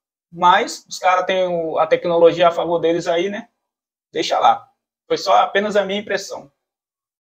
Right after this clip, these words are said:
Nessa jogada, mais uma vez, né, o goleiro tentando sair jogando, só que dessa vez ele errou.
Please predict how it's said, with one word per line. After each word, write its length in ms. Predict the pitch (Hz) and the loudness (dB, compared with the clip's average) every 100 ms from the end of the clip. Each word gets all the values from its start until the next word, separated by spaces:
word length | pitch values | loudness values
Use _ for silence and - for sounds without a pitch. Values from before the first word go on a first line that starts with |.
| _ _ _ _ _ | _ _ _ _ _
Nessa 280 | 151 196 247 | 2 4 4
jogada, 520 | 233 220 220 233 247 | 4 6 6 6 6
mais 220 | 233 220 | 2 -2
uma 160 | 247 214 | -2 -2
vez, 300 | 180 202 175 | 0 -2 -2
né, 220 | 196 202 | -4 -2
o 100 | 202 | -2
goleiro 480 | 190 185 190 196 190 | 0 2 4 4 2
tentando 440 | 190 170 185 180 | -4 -6 -2 -2
sair 280 | 175 175 175 | 0 0 0
jogando, 520 | 180 165 165 185 190 | 2 0 0 -4 -2
só 140 | - 175 | -2 -2
que 60 | |
dessa 240 | 180 - 170 | 0 0 0
vez 140 | 175 | -2
ele 100 | 185 | -2
errou. 420 | 175 160 196 - | -2 0 -2 -2